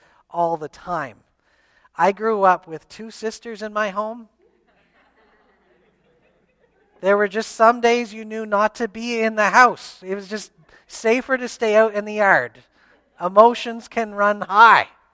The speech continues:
Not that I ever got angry or lost my <laughs> temper or anything. <laughs>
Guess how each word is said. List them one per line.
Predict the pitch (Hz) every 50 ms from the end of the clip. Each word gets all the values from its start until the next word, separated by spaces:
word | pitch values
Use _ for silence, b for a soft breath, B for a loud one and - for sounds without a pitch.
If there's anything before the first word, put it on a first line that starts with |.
| _ _ _ _ _ _ _ _ _ _ _ _ _ _ _ _ _ _
Not | 185 185 180 175 -
that | 175 160
I | 160 160 156
ever | 156 151 156
got | 143 143 131 135
angry | 143 147 147 143 143 139
or | 131 131
lost | 131 131 127 - -
my | - 151
<laughs> | -
temper | - - 214 202 180 - 202 190 175 170
or |
anything. | 196 208 202 196 247 285 180 180 185 B B B B B B B B B B B B B B B _ _ - - - - - - -
<laughs> | 247 - - 226 196 175 - - 175